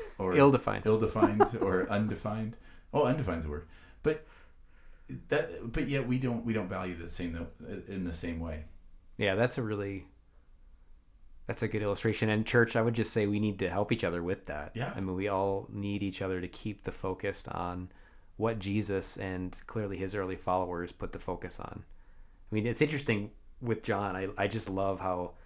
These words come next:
Speaker 2: when he says the love of God was made manifest, again, it wasn't theory.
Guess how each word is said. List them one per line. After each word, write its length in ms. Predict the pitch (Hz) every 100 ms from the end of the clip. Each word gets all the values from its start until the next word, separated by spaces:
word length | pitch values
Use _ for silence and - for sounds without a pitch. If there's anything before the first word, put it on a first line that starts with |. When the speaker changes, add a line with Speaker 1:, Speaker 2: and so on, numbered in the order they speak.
| - - - - - -
Speaker 2:
when 140 | 101
he 160 | 104 101
says 320 | 104 92 92
the 80 | 95
love 180 | 95
of 120 | 92 92
God 200 | 90 90
was 140 | 87
made 160 | 90 87
manifest, 640 | 87 90 - 90 90 -
again, 260 | 92 92
it 100 | 87
wasn't 340 | 98 98 - -
theory. 500 | 110 107 87 85